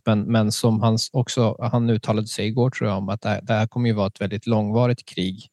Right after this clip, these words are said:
Eh, och, eh, just nu är Israel, som, som Ronny beskriver, de är enade om att, eh, det, det liksom, ma-, de, de snackar inte ens om vad, det, det, en ordentlig analys eller vad, vad som har hänt, hur det hände och så vidare.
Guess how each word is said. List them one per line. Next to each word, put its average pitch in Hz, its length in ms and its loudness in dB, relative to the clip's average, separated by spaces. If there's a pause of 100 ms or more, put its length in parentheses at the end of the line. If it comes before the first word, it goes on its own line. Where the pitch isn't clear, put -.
(180)
Eh, 107 180 -6
och, - 420 -10
eh, 98 280 -2 (680)
just 160 360 4
nu 143 240 6
är 110 60 6
Israel, 107 420 0
som, 107 200 -4
som 104 240 0
Ronny 98 360 -2
beskriver, 107 520 -2
de 101 180 -2
är 101 40 0
enade 107 420 -2
om 95 140 -4
att, 104 220 -6
eh, 78 280 -6 (100)
det, 98 100 -8
det 104 240 -6
liksom, 107 480 -4
ma-, 120 280 -4 (180)
de, 135 200 0
de 135 140 4
snackar 170 420 2
inte - 180 2
ens 104 200 -2
om 104 220 -2
vad, 101 240 -4 (260)
det, 107 80 -8
det, 135 440 -6
en 139 120 0
ordentlig 135 460 2
analys 127 600 4
eller 120 340 2
vad, 120 200 0
vad 120 180 2
som 120 120 -2
har 113 80 2
hänt, 113 440 0
hur 127 260 4
det 117 100 4
hände 104 300 2
och 104 80 -4
så 113 100 -6
vidare. 95 380 -2